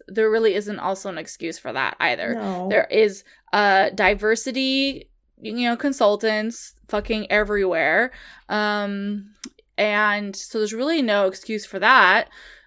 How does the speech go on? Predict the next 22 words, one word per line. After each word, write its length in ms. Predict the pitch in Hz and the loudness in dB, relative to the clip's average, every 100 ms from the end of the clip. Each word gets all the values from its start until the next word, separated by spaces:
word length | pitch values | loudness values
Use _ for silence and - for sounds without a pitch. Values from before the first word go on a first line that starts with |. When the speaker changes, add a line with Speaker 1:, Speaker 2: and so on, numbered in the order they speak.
| - | -12
Speaker 1:
Uh, 600 | - 214 214 214 208 208 - _ | 0 4 4 4 4 4 0 _
and 760 | 208 214 214 214 208 208 208 - - | -4 0 0 0 -4 -6 -8 -10 -12
there's 300 | - 226 220 | -2 -2 0
no 160 | 233 233 | 0 0
excuse 1160 | 220 - - - 226 233 226 - - - - - | -2 -12 -14 -8 -4 -4 -6 -8 -8 -8 -12 -14
to 440 | - 233 226 220 | -6 -4 -2 -4
say, 540 | 214 220 214 214 214 | -4 2 2 4 2
well, 320 | 208 208 214 196 | 2 2 0 0
the 160 | 202 | -4
lead 400 | 196 208 214 208 | -4 -4 -4 -4
doesn't 640 | 196 196 202 196 196 - - - - - _ _ 226 | -2 -4 -4 -8 -10 -14 -20 -20 -20 -20 _ _ -6
maybe 400 | 214 208 202 196 | -4 -4 -4 -2
like, 540 | 202 226 233 226 - - - _ | 2 4 4 0 -14 -20 -20 _
uh, 600 | 214 208 208 208 208 214 - _ _ _ _ _ _ - | 0 2 2 2 2 0 -4 _ _ _ _ _ _ 0
wouldn't 420 | 233 220 220 220 | 6 6 4 0
date 240 | 208 220 | 2 2
a 80 | - | 0
person 360 | 208 233 233 226 | -2 -4 -4 -4
with 140 | 226 | 0
a 80 | 233 | 0
disability. 960 | 226 220 214 226 220 214 226 226 226 220 - | 0 -2 -2 0 2 2 2 0 2 0 0
Um, 560 | 214 208 202 196 196 | -2 0 -2 -6 -8